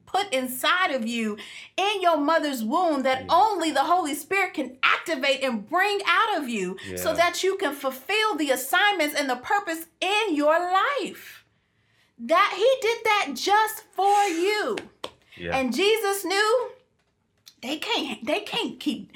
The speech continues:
Speaker 1: they can't keep doing that. They can't keep that up. There's no way they're gonna be able to fulfill what you have called them to fulfill unless there's someone like me, purified and holy, that can go down and stand in their place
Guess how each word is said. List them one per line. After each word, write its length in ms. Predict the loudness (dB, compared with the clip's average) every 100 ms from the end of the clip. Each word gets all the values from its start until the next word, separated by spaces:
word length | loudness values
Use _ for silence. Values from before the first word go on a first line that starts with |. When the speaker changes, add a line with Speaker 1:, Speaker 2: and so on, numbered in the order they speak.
| -20 _
Speaker 1:
they 40 |
can't 280 | -6 -2 -2
keep 180 | -2 -2
doing 220 | 0 2
that. 180 | 2 0
They 80 | -2
can't 280 | -4 -6 -2
keep 200 | -4 -2
that 140 | 0
up. 360 | 2 2 0 -4 -18 -12
There's 200 | -6 -2
no 240 | 2 2 2
way 240 | 2 0
they're 140 | 0
gonna 180 | -2 -2
be 140 | -2 -4
able 140 | -4
to 100 | -8
fulfill 640 | -8 -8 -6 -2 0 0
what 160 | -2 -4
you 140 | -4 -6
have 100 | -6
called 320 | 0 0 0
them 180 | -4 -6
to 120 | -8
fulfill 500 | -6 -8 -4 -2 -2
unless 440 | -4 -2 -2 -2 -6
there's 200 | -8 -8
someone 560 | -6 -2 0 0 -2
like 260 | -2 -4 -4
me, 320 | -10 -10 -14 _ _ -20 -20 _
purified 720 | -6 0 2 2 0 0 0
and 40 | -4
holy, 340 | -8 -8 -10
that 240 | -10 -10
can 180 | -10 -10
go 240 | 0 2 2
down 440 | 2 0 0 -2 -6 -20 -18 -10
and 180 | -8
stand 680 | -8 -10 -6 0 2 2 2
in 160 | 0 0
their 140 | -2
place 720 | -4 -6 -6 -6 -14 -18 -20